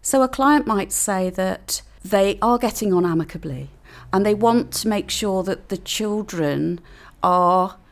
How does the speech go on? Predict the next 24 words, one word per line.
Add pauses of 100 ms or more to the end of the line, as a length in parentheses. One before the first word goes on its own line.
(140)
as (400)
carefully (680)
managed
and
protected
through
the
transition
from (300)
a (260)
single
home
to (340)
new (240)
separate
homes,
and
that
they
can
move
between
those
homes,